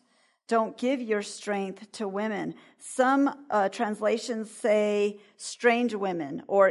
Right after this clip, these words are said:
evil women. Um, I'm using the New King James, but some of them say that. And, um, and again, for me, this was a, a, a difficult study because,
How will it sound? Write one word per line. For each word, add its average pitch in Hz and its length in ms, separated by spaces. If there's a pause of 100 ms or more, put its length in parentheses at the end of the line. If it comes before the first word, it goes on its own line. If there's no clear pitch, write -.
evil 202 360
women. 143 400 (440)
Um, 190 180
I'm 214 200
using 233 320
the 202 80
New 208 140
King 208 280
James, 190 320
but 180 160
some 214 260
of 196 60
them 185 160
say 202 340
that. 180 360
And, 190 360 (320)
um, 214 180
and 226 200
again, 240 480
for 233 180
me, 247 140
this 254 220
was 285 140
a, 202 280
a, 196 400
a 196 40
difficult 277 600
study 202 380
because, 202 680